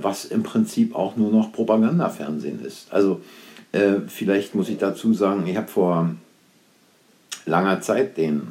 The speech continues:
äh, die Fenster aufgemacht, geguckt, dass unten niemand über die Straße läuft und die Flimmerkiste einfach rausgeschmissen. Und so muss man es quasi mit, mit vielen Sachen machen. Und man muss im Prinzip auch sagen,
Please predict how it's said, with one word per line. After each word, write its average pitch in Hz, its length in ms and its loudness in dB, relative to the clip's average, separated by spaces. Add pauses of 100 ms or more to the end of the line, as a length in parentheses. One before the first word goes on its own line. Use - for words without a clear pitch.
(240)
äh, 76 140 -4
die 82 140 -4
Fenster 104 380 -2
aufgemacht, 78 520 -2
geguckt, - 380 -4
dass 82 140 -2
unten 92 280 -6
niemand 90 320 2
über 82 140 0
die 82 100 -6
Straße - 420 -6
läuft 80 400 -2 (300)
und - 140 -4
die 98 80 -2
Flimmerkiste 78 680 -4
einfach 85 340 -8
rausgeschmissen. - 720 -8 (440)
Und 101 220 0 (120)
so 92 140 4
muss 123 240 2
man 110 160 4
es 107 200 2 (100)
quasi 110 640 2
mit, 98 180 -4
mit - 220 -2
vielen 127 280 4
Sachen 110 320 -2
machen. 78 300 -2
Und 90 160 -4
man 113 160 4
muss 175 220 0
im - 160 -4
Prinzip 127 520 -8
auch 113 160 0
sagen, 110 460 0